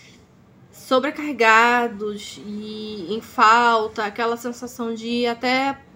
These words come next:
vítima, você se sentindo vítima, né? Vitim-, vitimado. Então, assim, quando algo não está legal na nossa vida, a gente tem que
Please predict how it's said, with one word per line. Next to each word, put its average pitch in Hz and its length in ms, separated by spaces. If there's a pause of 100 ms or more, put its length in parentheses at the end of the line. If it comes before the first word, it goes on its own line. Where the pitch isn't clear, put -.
(140)
vítima, 196 840
você 190 240
se 202 100
sentindo 214 420
vítima, 196 680
né? 175 120
Vitim-, 190 440 (100)
vitimado. 190 680 (960)
Então, 247 300
assim, 277 300
quando 302 360
algo 240 300
não 240 140
está 277 200
legal 214 320
na 208 80
nossa 202 280
vida, 208 260
a 214 60
gente 220 240
tem 254 160
que 285 300